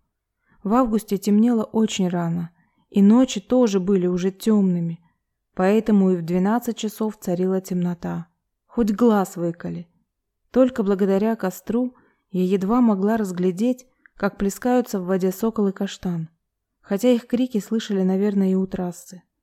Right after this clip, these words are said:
Пора было принимать решение, иначе с покрывала, на котором царили крошки,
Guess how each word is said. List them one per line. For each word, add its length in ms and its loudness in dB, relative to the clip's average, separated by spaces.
Пора 220 4
было 180 2
принимать 500 4
решение, 580 -6
иначе 380 2
с 80 -12
покрывала, 720 -4
на 100 -4
котором 360 -2
царили 380 0
крошки, 540 -8